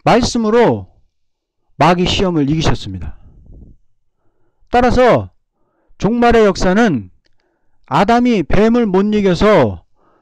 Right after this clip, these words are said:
저주받은 몸과 저주받은 만물을 말세 사명자들이 둘째 아담 대신 예수님의 승리와 예수님의 권세를 받아서 이제는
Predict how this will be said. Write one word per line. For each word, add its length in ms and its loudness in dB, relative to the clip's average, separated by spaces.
저주받은 760 0
몸과 720 0
저주받은 680 0
만물을 800 0
말세 380 0
사명자들이 880 0
둘째 400 0
아담 320 0
대신 540 0
예수님의 800 0
승리와 720 0
예수님의 800 -2
권세를 420 -2
받아서 720 0
이제는 580 0